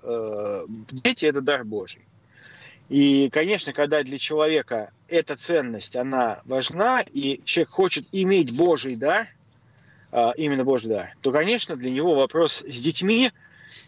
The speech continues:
а, он, он будет решаться положительно. Потому что ни один нормальный человек не сможет сказать:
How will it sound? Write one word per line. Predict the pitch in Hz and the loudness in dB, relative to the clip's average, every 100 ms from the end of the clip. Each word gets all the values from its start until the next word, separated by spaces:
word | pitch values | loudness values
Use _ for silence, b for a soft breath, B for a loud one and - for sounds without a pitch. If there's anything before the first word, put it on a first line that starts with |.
| B | B
а, | 143 139 135 135 139 139 131 120 _ _ _ _ _ _ _ _ _ - | 0 2 4 4 2 0 -2 -12 _ _ _ _ _ _ _ _ _ 2
он, | 208 208 165 151 156 - | 2 2 -4 -6 -6 -2
он | 196 156 | 0 2
будет | 220 165 | 2 2
решаться | 160 156 190 151 - | 0 0 0 -2 -4
положительно. | 135 143 185 185 104 98 - _ b b b | -4 0 0 0 -4 -12 -20 _ b b b
Потому | - 147 175 180 | 0 0 0 -2
что | - | -2
ни | 165 | 0
один | 185 180 208 | 2 2 0
нормальный | 165 160 185 160 147 | 0 0 0 0 -2
человек | - 175 240 - | -2 0 0 -2
не | 165 208 | -2 -2
сможет | 180 202 165 156 | -2 -2 -2 -6
сказать: | - 160 147 | -2 0 0